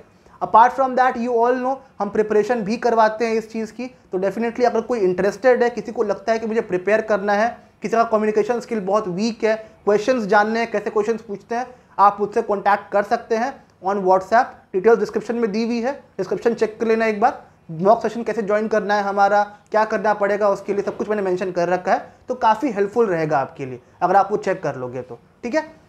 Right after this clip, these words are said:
आपको आइडिया मिल जाएगा प्रॉपरली कि क्या करना होता है उसमें, ठीक है। So lastly मैं यही बोलूँगा गाइस कि as you always do, you always support me, आपको मुझे सपोर्ट करना है इस वीडियो में भी, आपको इस वीडियो को लाइक करना है,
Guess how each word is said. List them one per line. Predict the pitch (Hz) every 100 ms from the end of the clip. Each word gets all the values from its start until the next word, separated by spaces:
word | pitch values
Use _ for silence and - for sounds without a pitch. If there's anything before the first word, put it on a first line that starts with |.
| -
आपको | 196 240
आइडिया | 202 208 208
मिल | 196
जाएगा | 196 208
प्रॉपरली | 190 165 175 151
कि | 151
क्या | 180 147
करना | 165 147 147
होता | 135 -
है | 123
उसमें, | 123 - 143 _ _
ठीक | 220
है। | 277 - _ - _ -
So | - 233 226 226 220 - _ _ _
lastly | 190 202 220 262 254
मैं |
यही | 254 262
बोलूँगा | 254 254 262
गाइस | 240 285 285 - _ -
कि |
as | 202 233 233 254
you | 196
always | 214 220 254 262 208
do, | 247
you | 226 220 208
always | 226 247 233
support | - 226 226 214
me, | 262 - _ -
आपको | 190 226
मुझे | 220
सपोर्ट | 220 208 214 220
करना | 220 202 214
है |
इस | 214 214
वीडियो | 196 220
में | 220 202
भी, | 262 - _ -
आपको | 185 208
इस | 202 202
वीडियो | 202 208
को | 202
लाइक | 165 202 208
करना | 214 202 214
है, | 214 233 233